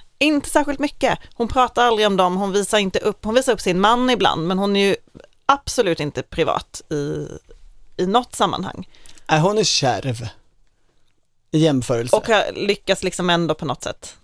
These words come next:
Speaker 1: bättre.
Speaker 2: Jag har ändå svårt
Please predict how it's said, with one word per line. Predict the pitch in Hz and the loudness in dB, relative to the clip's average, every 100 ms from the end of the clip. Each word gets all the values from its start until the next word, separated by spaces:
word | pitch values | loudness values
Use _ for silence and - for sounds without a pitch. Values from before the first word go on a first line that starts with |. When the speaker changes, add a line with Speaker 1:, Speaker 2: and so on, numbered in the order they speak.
| _ _ _ _ _ _ - - 160 - | _ _ _ _ _ _ -20 -20 -20 -4
Speaker 1:
bättre. | 160 - _ - - - - - - - - | -4 -4 _ -14 -8 -8 -8 -18 -20 -20 -10
Speaker 2:
Jag | - 185 208 | -2 0 0
har | 190 202 226 233 | 2 4 4 4
ändå | 226 170 160 | 0 -2 -4
svårt | - - 160 151 143 131 - _ | -6 -8 -2 0 0 -2 -8 _